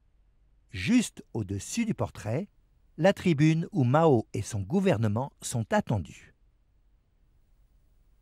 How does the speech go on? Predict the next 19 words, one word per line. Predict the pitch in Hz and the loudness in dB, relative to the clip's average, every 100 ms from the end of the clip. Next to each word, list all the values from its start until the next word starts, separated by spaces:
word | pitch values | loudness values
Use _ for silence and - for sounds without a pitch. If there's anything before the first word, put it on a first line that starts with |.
| - | 4
Et | 175 | 6
voici | 180 - - 190 - | 6 4 0 -2 -2
l'immense | 131 117 156 254 208 170 - | -2 0 2 4 4 2 0
place | - 135 135 - - _ - | 0 2 2 -4 -14 _ -8
où | 131 | -2
se | 160 | 0
tient | - - 151 | 0 0 0
le | |
public. | 139 156 117 95 - - _ _ _ _ _ _ - | 0 -2 -4 -8 -12 -20 _ _ _ _ _ _ -6
Pour | 202 | 0
la | 233 | 2
plupart, | 208 190 220 247 233 - - | 2 0 2 0 -2 -6 -8
des | 113 | -4
soldats, | 110 - 196 127 92 82 _ | -2 0 2 0 -4 -6 _
des | 101 135 120 | -4 -2 0
ouvriers | 226 160 120 110 135 - _ _ | 0 0 0 0 0 -2 _ _
et | 226 233 | 2 4
des | 196 156 | 6 4
étudiants | 170 - 127 104 113 | 2 0 -4 0 0